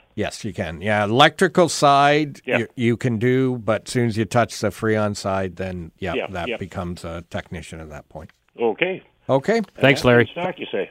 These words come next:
Speaker 3: Okay.
Speaker 1: Thanks.
Speaker 2: Perfect. Thanks,
Speaker 3: Bu-,
Speaker 2: Ben.
Speaker 3: bye-bye.
Speaker 1: Bye-bye.
Speaker 2: Appreciate it.
Speaker 1: Nineteen eighty-seven. You were seventeen years old back then, Steve, when that air conditioner was made.
Speaker 3: Thanks, Pete.
Speaker 1: <laughs>
Speaker 3: Yeah,
Speaker 1: So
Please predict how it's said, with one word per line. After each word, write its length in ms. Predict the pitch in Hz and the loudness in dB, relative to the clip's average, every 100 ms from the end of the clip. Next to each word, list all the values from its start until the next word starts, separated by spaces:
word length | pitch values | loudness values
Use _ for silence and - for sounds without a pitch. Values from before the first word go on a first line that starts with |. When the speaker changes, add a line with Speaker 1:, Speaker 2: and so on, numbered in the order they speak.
| _ | _
Speaker 3:
Okay. 280 | 110 - 92 - _ - | 2 4 0 -2 _ -6
Speaker 1:
Thanks. 240 | 120 180 | -6 -4
Speaker 2:
Perfect. 160 | - - | -8 -6
Thanks, 180 | 170 - | -2 0
Speaker 3:
Bu-, 80 | 156 | 0
Speaker 2:
Ben. 100 | - _ | -2 _
Speaker 3:
bye-bye. 240 | - 101 101 | 4 6 4
Speaker 1:
Bye-bye. 180 | 101 95 | 0 -6
Speaker 2:
Appreciate 440 | - 139 123 113 | -8 -6 -2 -4
it. 60 | - _ _ - - - - - - _ _ _ _ _ _ _ _ _ _ _ _ _ - | -6 _ _ -20 -20 -20 -20 -20 -20 _ _ _ _ _ _ _ _ _ _ _ _ _ -6
Speaker 1:
Nineteen 500 | 113 139 - 147 139 | -2 -2 -2 -2 0
eighty-seven. 680 | 139 131 117 131 120 104 82 _ _ _ _ _ - | 0 0 -2 0 0 -2 -10 _ _ _ _ _ -4
You 100 | 127 | -2
were 80 | |
seventeen 580 | 113 127 131 139 151 147 | 0 0 0 -2 -2 0
years 240 | 151 143 139 | 2 2 2
old 240 | 127 101 | 0 0
back 240 | 98 87 | -2 -4
then, 240 | - 90 82 | -8 -8 -8
Steve, 300 | - 110 120 | -8 -6 -4
when 100 | 110 | -2
that 200 | 110 107 | 0 0
air 140 | 120 | -2
conditioner 400 | 113 117 - 117 | -4 -6 -4 -6
was 160 | 113 92 | -6 -6
made. 320 | 127 170 160 _ | -6 -6 -8 _
Speaker 3:
Thanks, 460 | - 147 139 - - | 4 6 6 0 -10
Pete. 280 | - 120 117 | 2 2 4
Speaker 1:
<laughs> 60 | 175 - _ 110 - - | 2 0 _ -6 -4 4
Speaker 3:
Yeah, 160 | 113 | 4
Speaker 1:
So 100 | - | 4